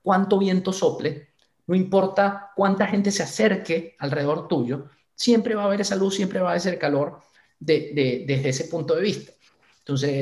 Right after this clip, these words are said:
eh, ese es el, el trabajo, y es un trabajo que no es nada sencillo, es un trabajo en donde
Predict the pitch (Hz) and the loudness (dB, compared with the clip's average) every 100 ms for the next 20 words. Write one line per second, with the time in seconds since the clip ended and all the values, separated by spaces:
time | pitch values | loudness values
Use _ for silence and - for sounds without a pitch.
0 | 131 110 98 92 92 - 131 139 170 - | -4 -6 -10 -12 -14 -16 -20 -8 -8 -2
1 | 214 208 175 - 139 135 139 208 170 131 | -2 0 0 0 -2 -2 -2 -2 0 -2
2 | 156 165 185 185 185 156 143 180 185 190 | -2 -2 -2 -2 -4 -4 -2 0 -2 -4
3 | 185 165 131 151 - _ _ _ _ - | -4 -2 -2 -4 -8 _ _ _ _ -6
4 | 139 165 175 175 165 180 180 - - - | -4 -2 -2 0 0 2 0 -2 -10 -6
5 | 147 147 143 131 135 135 131 123 123 | -4 -2 0 0 0 0 0 -2 -6